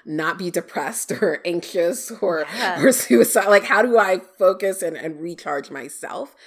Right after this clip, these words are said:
Speaker 1: as a writer so that I can continue to give my all when I'm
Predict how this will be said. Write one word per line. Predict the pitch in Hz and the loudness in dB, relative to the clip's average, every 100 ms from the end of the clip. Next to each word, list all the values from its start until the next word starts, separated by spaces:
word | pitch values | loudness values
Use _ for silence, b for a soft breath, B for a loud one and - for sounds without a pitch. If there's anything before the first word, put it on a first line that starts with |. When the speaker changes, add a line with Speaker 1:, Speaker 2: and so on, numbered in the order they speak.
| B | B
Speaker 1:
as | - 156 | -10 -8
a | 147 | -8
writer | 131 165 170 147 | -8 -8 -8 -8
so | - 170 | -10 -8
that | 151 | -6
I | |
can | 147 151 | -8 -14
continue | 147 139 - 143 139 | -16 -14 -12 -10 -12
to | 139 | -14
give | _ 151 139 139 | _ -8 -8 -10
my | 135 - - | -16 -16 -14
all | 151 - 135 202 b b b b _ | -12 -12 -14 -16 b b b b _
when | 147 143 | -14 -12
I'm | 135 135 143 | -12 -14 -18